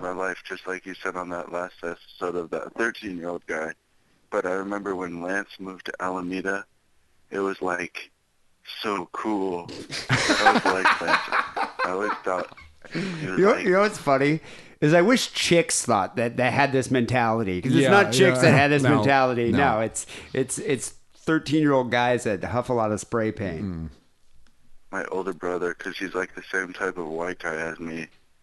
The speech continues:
Speaker 3: The same type of white guy?
Speaker 2: He, he said Wackerly is like his older brother 'cause he's the same type of white guy.
Speaker 3: Oh, okay. All right.
Speaker 2: I, I can understand. Wackerly is
Speaker 3: Hmm.
Speaker 2: like, I used to always say this to him. I'm like, "Dude, you're so,"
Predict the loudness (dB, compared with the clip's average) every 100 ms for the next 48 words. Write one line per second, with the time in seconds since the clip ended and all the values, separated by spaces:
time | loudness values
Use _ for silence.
0 | _ _ -20 -20 -20 -10 -4 0 0 0
1 | -2 -4 -2 -2 -2 0 2 2 0 -2
2 | 0 4 6 6 4 2 2 2 4 4
3 | 6 4 2 2 2 2 0 0 2 2
4 | 2 0 0 0 0 -2 -4 -2 -2 0
5 | 0 0 0 -2 -2 -4 -2 -2 -2 -4
6 | -6 -4 -4 2 2 2 0 -2 -4 -4
7 | 2 4 4 2 4 4 2 0 2 6
8 | 6 6 2 2 2 2 4 4 4 2
9 | 4 6 6 4 4 4 4 4 4 2
10 | -2 -12 -16 -12 0 4 4 6 4 2
11 | 0 0 0 0 0 2 4 2 0